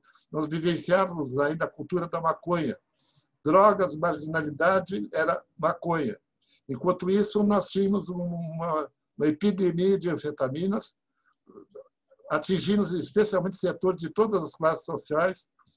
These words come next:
da juventude. Nós tínhamos fenômenos de jovens, em meses, perderem trinta quilos, quarenta quilos, cinquenta quilos, se levados a um tratamento de desintoxicação,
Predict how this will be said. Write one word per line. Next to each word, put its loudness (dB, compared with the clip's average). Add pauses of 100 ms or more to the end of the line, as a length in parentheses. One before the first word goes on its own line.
(120)
da 2
juventude. -2 (460)
Nós 0
tínhamos 0 (120)
fenômenos 0
de 0
jovens, 0 (420)
em -2
meses, 4 (560)
perderem 0
trinta 4
quilos, 0
quarenta 2
quilos, -8
cinquenta -2
quilos, -4 (380)
se 2
levados 4
a 6
um -6
tratamento -6
de -8
desintoxicação, -4